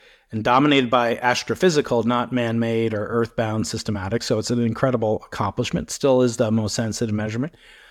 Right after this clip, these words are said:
How did you go through the years? So this is partially a question from one of your former students by the name of Professor Stefan Alexander.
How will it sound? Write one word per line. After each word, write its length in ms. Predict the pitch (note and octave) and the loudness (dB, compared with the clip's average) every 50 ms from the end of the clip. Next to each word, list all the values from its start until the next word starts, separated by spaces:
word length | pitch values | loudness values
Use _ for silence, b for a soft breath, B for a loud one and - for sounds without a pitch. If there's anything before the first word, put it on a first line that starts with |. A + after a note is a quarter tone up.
| b b b | b b b
How 160 | b - A#3+ | b 2 4
did 220 | D4+ F#4+ F#4 - - | 4 4 4 2 2
you 80 | C4+ | 0
go 180 | A3+ - F#3 F3 | 2 4 4 4
through 240 | D#3+ - F3 E3+ D3+ | 4 2 2 2 4
the 100 | C#3 B2 | 4 4
years? 440 | A#2+ A#2+ B2 B2 A#2+ G#2 F#2+ F2+ - | 2 4 2 2 2 2 0 -2 -2
So 100 | C3+ C3 | -2 0
this 180 | E3+ F3+ - | 0 0 -2
is 120 | F#3+ E3 C#3+ | -2 -4 -2
partially 420 | - - E3 E3+ E3 - E3+ C#3 | 0 4 4 4 4 4 4 2
a 60 | A#2+ | 2
question 480 | - - D3+ C#3+ C3+ - - C3 B2+ A#2+ | 2 2 2 2 2 0 -2 -2 -2 -2
from 280 | - B2 A#2 A#2+ A#2 | 0 0 0 0 0
one 140 | C3+ C3+ D#3 | 0 0 2
of 60 | E3 | 2
your 80 | D#3 C3+ | 2 2
former 340 | - - C#3+ C3+ B2+ B2 A2+ | 0 0 0 0 0 0 0
students 540 | - - - D3+ D3 C3 A#2+ B2 C3 - - | -2 -2 0 2 2 2 2 0 -2 -2 0
by 120 | C3 A#2+ | 0 2
the 120 | A#2 A#2+ | 2 2
name 200 | A#2+ A#2 A#2 A#2 | 2 4 4 4
of 160 | A2+ G#2+ - - | 2 2 0 -2
Professor 460 | - A#2+ - B2+ A#2+ A2+ - A#2+ A2 | -2 -2 0 0 0 0 0 -2 -4
Stefan 420 | - - B2 A2+ - B2 A2+ A#2 A2+ | -2 -2 -2 0 0 0 0 0 0
Alexander. 760 | A2 G#2+ G#2+ G2+ F2+ - A#2 A#2 A#2 A#2 G#2+ G2 F2+ D3 | -2 -2 -2 -4 -4 -2 -2 0 0 0 0 -2 -4 -10